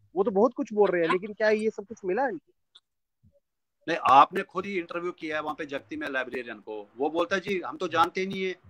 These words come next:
Speaker 2: हमें तो पता ही नहीं है जब तक मैंने आपको video share नहीं किया कि उन्होंने जगती में
Speaker 1: हम्म।
Speaker 2: एक रुपया आज तक दिया हो।" वो क्या
Speaker 1: हम्म।
Speaker 2: दावे ठोक रहे हैं, वो तो ये भी बोल रहे हैं कि कश्मीरी files के बाद में Yasir Malik को सल-, सजा मिल गई, वो तो ये भी बोल रहे हैं
Speaker 1: हम्म।
Speaker 2: कि जब मैं और रमेश टिक्कू,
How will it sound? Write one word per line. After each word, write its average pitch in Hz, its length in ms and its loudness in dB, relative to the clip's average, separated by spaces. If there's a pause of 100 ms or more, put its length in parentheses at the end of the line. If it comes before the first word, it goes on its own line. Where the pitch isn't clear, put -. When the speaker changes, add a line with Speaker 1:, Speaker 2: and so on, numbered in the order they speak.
(120)
Speaker 2:
हमें 170 180 0
तो 190 80 0
पता 175 240 0
ही 202 140 -2
नहीं 202 200 -6
है 190 80 -8
जब 175 180 -4
तक 180 140 -4
मैंने 180 140 -2
आपको 175 220 -4
video 170 220 -6
share 160 260 -8
नहीं 165 120 -8
किया 156 300 -8 (340)
कि 190 80 -4
उन्होंने 170 300 -2
जगती 160 320 -4
में 175 80 0
Speaker 1:
हम्म। 165 100 0
Speaker 2:
एक 170 80 -6
रुपया 170 220 0
आज 160 120 -2
तक 160 100 -6
दिया 151 240 -4
हो।" 143 240 -8 (760)
वो 165 140 0
क्या 170 180 2
Speaker 1:
हम्म। 190 120 4
Speaker 2:
दावे 180 240 6
ठोक - 640 -18
रहे 170 100 -6
हैं, 160 80 -12
वो 165 80 -8
तो 196 120 -6
ये 196 140 -4
भी 208 100 -10
बोल 196 160 -6
रहे 196 160 -6
हैं 196 160 -10 (100)
कि 190 60 -10
कश्मीरी 190 360 -6
files 180 280 -2
के 196 80 -4
बाद 175 220 0
में 180 60 -2
Yasir 165 260 -2
Malik 170 160 -6
को 165 100 -10
सल-, 143 300 -10
सजा 139 240 -6
मिल 165 140 -10
गई, 147 220 -12 (380)
वो 165 80 0
तो 208 100 2
ये 190 140 4
भी 202 120 -2
बोल 196 140 0
रहे 196 120 0
हैं 196 60 -2
Speaker 1:
हम्म। 196 40 -4
Speaker 2:
कि 202 60 -6
जब 185 220 2 (120)
मैं 170 260 0
और 180 120 0
रमेश 175 260 -4
टिक्कू, 139 440 -6